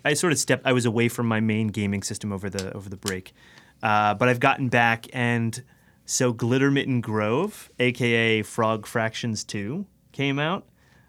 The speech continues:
Uh, yeah, so, uh, for those of you who are not familiar with Frog Fractions or Frog Fractions two, um, Frog Fractions was this browser game which looked like a sort of,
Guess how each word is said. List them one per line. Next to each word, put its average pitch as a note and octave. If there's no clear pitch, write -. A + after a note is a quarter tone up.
Uh, A#2+
yeah, D3+
so, E3
uh, D#3
for E3+
those F3
of E3+
you F3+
who D#3+
are D#3+
not D3+
familiar C#3+
with B2+
Frog B2+
Fractions A#2
or G#2+
Frog A2+
Fractions F#2+
two, G#2
um, A2
Frog B2+
Fractions B2
was A2
this G2+
browser E3+
game G#3
which C3
looked D#3
like D3
a C#3+
sort C3+
of, G#2+